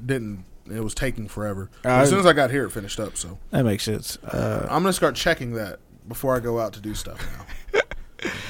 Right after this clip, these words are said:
Speaker 1: Oh, well. I'm also going to invest in a pump.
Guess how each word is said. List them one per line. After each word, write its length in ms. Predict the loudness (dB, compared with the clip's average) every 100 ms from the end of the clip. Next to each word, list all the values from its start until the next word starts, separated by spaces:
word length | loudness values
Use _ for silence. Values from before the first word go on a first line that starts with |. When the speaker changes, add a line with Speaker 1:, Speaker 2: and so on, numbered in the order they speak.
| -4
Speaker 1:
Oh, 80 | -2
well. 300 | -2 -6 -10 -18 -12 -4
I'm 140 | 8
also 320 | 8 10 6
going 260 | 6 4 4
to 380 | 2 2 0 -6 -8
invest 480 | -4 2 0 0
in 80 | -6
a 40 | -8
pump. 400 | -8 -10 -10